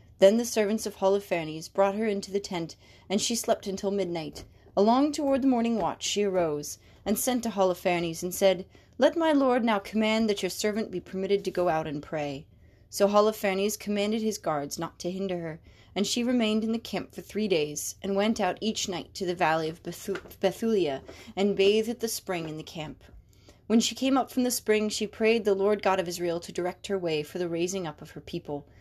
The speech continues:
So she returned clean and stayed in the tent until she ate her food toward evening. On the fourth day, Holofernes held a banquet for his slaves only, and did not invite any of his officers.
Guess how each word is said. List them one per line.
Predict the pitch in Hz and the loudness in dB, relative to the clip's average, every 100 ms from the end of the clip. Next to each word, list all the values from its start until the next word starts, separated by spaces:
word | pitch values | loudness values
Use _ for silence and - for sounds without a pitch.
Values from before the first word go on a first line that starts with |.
| - - - | -20 -20 0
So | 214 214 | 4 4
she | - | 2
returned | 247 247 214 196 196 190 | 0 -2 -2 0 0 -2
clean | - 226 196 151 | -4 -2 -2 -4
and | 151 | -8
stayed | - 190 196 | -2 0 2
in | 214 | 0
the | 208 | -2
tent | - 160 139 156 | -4 -6 -6 -8
until | 165 180 | -6 -4
she | 202 190 | -2 0
ate | 180 | 0
her | 190 190 | -2 -8
food | - 160 147 | -4 -4 -4
toward | 170 160 | -6 -6
evening. | 156 156 135 139 - - _ - - - - - | -4 -6 -6 -8 -12 -20 _ -20 -20 -20 -14 2
On | 226 | 4
the | 262 | 4
fourth | - 233 - | 4 2 2
day, | - 151 139 | -4 -4 -2
Holofernes | 190 208 220 196 180 180 | 2 2 4 0 0 -2
held | 190 185 | 0 0
a | |
banquet | 180 202 208 165 - | 2 2 2 -4 -2
for | 165 | -4
his | 185 - | -2 -2
slaves | - 196 196 190 | 0 2 2 2
only, | 185 180 165 - - - | 0 0 -6 -10 -20 -2
and | 180 | 0
did | 196 208 | 0 2
not | 233 240 | 2 2
invite | 262 196 170 - | 2 4 2 0
any | 175 180 | -2 -2
of | 180 | -2
his | 170 | -2
officers. | 165 - - 143 139 - | -4 -4 -8 -8 -10 -12